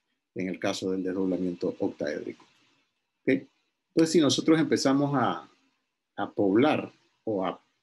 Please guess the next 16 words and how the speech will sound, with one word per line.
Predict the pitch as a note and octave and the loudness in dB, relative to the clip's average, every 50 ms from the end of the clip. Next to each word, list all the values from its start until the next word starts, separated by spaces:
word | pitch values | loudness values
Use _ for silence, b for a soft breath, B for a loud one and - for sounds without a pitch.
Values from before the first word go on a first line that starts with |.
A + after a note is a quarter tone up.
| _ _ - | _ _ -8
colocar | - G#2+ F2+ F2 F2 - A#2 A#2+ B2 | -4 -2 -2 -2 -2 0 0 0 2
electrones | B2+ A#2+ G2 - - - A#2 B2 A#2 G2 F2+ - - - A2+ | 0 0 -2 -2 -2 -2 0 0 0 -2 -6 -8 -10 -10 -8
en | G2 G2+ | -8 -8
esos | A2 G#2+ - A#2 - | -8 -8 -10 -8 -6
orbitales, | C#3 B2+ C3 B2+ A#2+ C3+ A#2+ F2+ E2 F2 G#2 - - _ _ _ _ _ _ _ _ _ _ _ _ - - _ _ _ _ _ | -4 -4 -4 -4 -2 -2 -2 0 0 -2 -6 -8 -12 _ _ _ _ _ _ _ _ _ _ _ _ -20 -20 _ _ _ _ _
entonces, | - C#3+ D#3+ D3+ C#3 B2 A2+ G#2 - B2 A2+ A2 G#2+ - - - | -4 -4 -2 0 0 0 0 0 0 0 0 0 0 -4 -8 -6
eh, | - F#2+ F#2 F2+ F2 F2+ F#2 F2+ - _ _ _ _ _ _ _ _ - | -4 -2 -2 0 -2 -2 -4 -6 -10 _ _ _ _ _ _ _ _ -10
vamos | - G2 G2 G#2 G#2 G#2 G2 | -6 -4 -2 -2 -2 -4 -2
a, | G2+ F#2 F#2 F2+ F2 F2 - _ _ _ _ - - _ _ _ _ _ _ _ _ _ _ _ _ _ _ _ _ _ - | -4 -4 -4 -4 -6 -8 -12 _ _ _ _ -20 -20 _ _ _ _ _ _ _ _ _ _ _ _ _ _ _ _ _ -20
a | F#2+ | -18
tener, | F2 F2+ F#2 F2+ F#2+ G2 G2+ G2+ F#2+ G2 - _ _ _ _ _ _ _ | -12 -12 -10 -10 -8 -6 -6 -6 -8 -8 -12 _ _ _ _ _ _ _
eh, | - G2+ F#2 F2 D#2 D#2+ E2 E2 | -16 -14 -12 -12 -12 -14 -12 -12
la | F2 E2+ - - | -10 -12 -12 -12
posibilidad | - F#2+ - - F#2+ F#2+ F#2 F2+ F2+ F2+ F2 F2+ | -12 -10 -6 -4 -2 0 0 0 0 0 0 -2
de, | F2+ E2+ E2+ F2 F2+ F#2+ G2+ A2+ _ _ _ _ _ _ _ _ _ _ | -4 -2 -2 -2 -2 -2 -4 -6 _ _ _ _ _ _ _ _ _ _
eh, | - D#2+ D#2 - | -14 -14 -14 -14